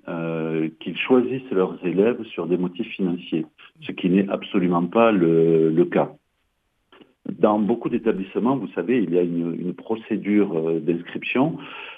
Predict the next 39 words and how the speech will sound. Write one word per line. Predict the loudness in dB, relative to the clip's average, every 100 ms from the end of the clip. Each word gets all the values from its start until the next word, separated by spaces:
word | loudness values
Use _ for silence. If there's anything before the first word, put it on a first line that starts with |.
| -2
euh, | 0 2
qui | -2 -2
fait | 0 2
que | 4 4
bien | 6 4 4
souvent, | 2 4 2 0
ce | -6
sont | -4
les | -2
premiers | -4 2 4 6 4 2
qui | 2 2
arrivent | 2 2 2 2
et | -2
qui | -4 -14 -10
sont | -6 -4
inscrits. | -6 -8 -4 -4 -4 -10 -18 -18 -18 -20 _ 0
Et, | 4 4 4
et | 6
donc, | 6 6 2 2
c'est, | 6 8
euh, | 8 6 0 -2 -4
un | -2 -2
peu, | 4
euh, | 6 8 8 6 4 -2 -6 -10 -10 -8
dans |
l'esprit | -2 -2 -2 -4
de | -2 -2 -4
certaines | -10 -2 -2 0
personnes, | -2 -2 0 0
un | 0
procès | -2 2 4
de | 4
mauvaise | 4 4
intention | 2 -4 -6 -4 -6
qui | -2 0
est | 0
fait. | 2 2 2
Et |
donc, | 2 2